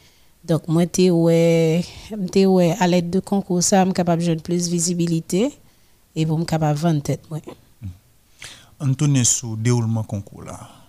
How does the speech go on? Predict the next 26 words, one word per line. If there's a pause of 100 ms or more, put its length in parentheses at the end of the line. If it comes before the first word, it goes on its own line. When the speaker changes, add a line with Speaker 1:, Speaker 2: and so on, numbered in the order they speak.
(420)
Speaker 2:
Vous
joignez (440)
et
message
là
que (500)
bon
concours
qui
est
pas
le
fait (960)
ou
décider
pour
participer. (520)
De
moment
décider (160)
pour
participer
à
jusqu'à
finale
là,